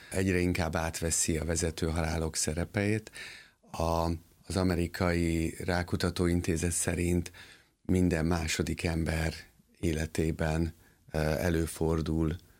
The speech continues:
ö, várhatólag a daganatos betegség, tehát ez ennyire gyakori. Ugye ennek nyilván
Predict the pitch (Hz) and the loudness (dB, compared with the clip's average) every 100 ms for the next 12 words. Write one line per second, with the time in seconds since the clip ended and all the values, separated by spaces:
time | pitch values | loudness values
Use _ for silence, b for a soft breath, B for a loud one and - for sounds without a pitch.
0 | b _ - 82 78 78 80 - 76 73 | b _ -4 -2 0 -2 -4 -4 -2 -2
1 | 78 78 78 85 80 76 80 76 85 82 | -6 -8 -6 -4 -4 -6 -6 -6 -6 -6
2 | 85 - - 104 107 87 85 80 80 80 | -4 -2 2 2 2 -2 -2 -2 0 0
3 | 76 78 76 B B B B - 78 80 | 0 -2 -4 B B B B -6 -4 -4
4 | - 87 98 120 - _ - 107 110 107 | 0 2 2 0 -6 _ 0 2 4 2
5 | 101 113 104 92 92 95 | 2 4 4 4 2 0